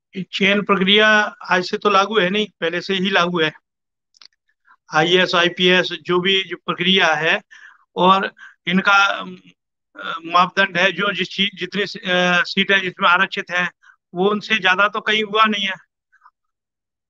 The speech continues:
क्योंकि सामान्य में भी, म-, अच्छे लोग हैं या गरीब लोग भी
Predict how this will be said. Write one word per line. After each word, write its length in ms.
क्योंकि 260
सामान्य 500
में 260
भी, 400
म-, 400
अच्छे 260
लोग 260
हैं 280
या 120
गरीब 300
लोग 340
भी 220